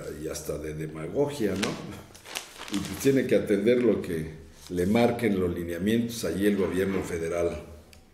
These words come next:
Así están las cosas. En La Voz de Michoacán, rápidamente, eh, Michoacán supera los seiscientos muertos por covid diecinueve. Ya los contagios son,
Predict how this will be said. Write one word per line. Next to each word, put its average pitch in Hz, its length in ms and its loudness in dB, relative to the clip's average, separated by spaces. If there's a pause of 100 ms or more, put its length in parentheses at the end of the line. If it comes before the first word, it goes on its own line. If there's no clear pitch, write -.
(920)
Así 95 500 2
están 92 360 2
las 90 180 0
cosas. - 880 -6 (380)
En 101 160 6
La 92 60 6
Voz 90 200 4
de 85 80 -2
Michoacán, 107 520 2
rápidamente, 113 1040 4 (400)
eh, 98 100 2
Michoacán 107 600 6
supera 120 400 6
los 107 160 6
seiscientos 110 480 4
muertos 117 500 4
por 95 300 2
covid 110 300 4
diecinueve. 120 1080 2 (540)
Ya 107 220 6
los 107 260 6
contagios 123 800 4
son, 113 640 4